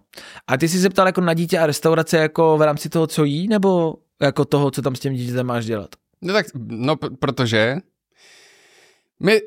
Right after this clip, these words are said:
Speaker 2: jako s manželkou taky máme rádi jídlo. Máme rádi jídlo, který si sami připravíme a občas to i děláme,
Speaker 1: Aha.
Speaker 2: ale zároveň taky jako rádi jdeme do restaurace.
Speaker 1: Aha.
Speaker 2: Jo? A já jsem,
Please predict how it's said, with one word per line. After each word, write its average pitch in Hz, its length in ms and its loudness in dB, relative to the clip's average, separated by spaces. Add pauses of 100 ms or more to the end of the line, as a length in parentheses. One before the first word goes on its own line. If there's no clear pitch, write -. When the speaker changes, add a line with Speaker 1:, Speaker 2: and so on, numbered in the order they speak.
Speaker 2:
jako 160 260 2
s 143 60 -2
manželkou 147 400 0
taky 98 180 -4
máme 113 240 2
rádi 110 220 2
jídlo. 123 440 -2 (560)
Máme 127 280 2
rádi 127 220 2
jídlo, 131 260 -4
který 139 260 -4
si 143 120 -6
sami 143 220 -2
připravíme 147 560 -2
a 143 60 0
občas 127 420 -6 (220)
to - 140 -4
i 113 60 -2
děláme, 120 560 2 (160)
Speaker 1:
Aha. 131 220 -4
Speaker 2:
ale 190 140 4
zároveň 185 420 2
taky 165 460 0
jako 151 240 -4
rádi 139 260 0
jdeme 139 180 0
do 131 80 2
restaurace. 101 680 -4
Speaker 1:
Aha. 131 400 -10 (160)
Speaker 2:
Jo? 120 220 -6 (800)
A 117 420 2 (100)
já 156 520 2
jsem, 175 640 -2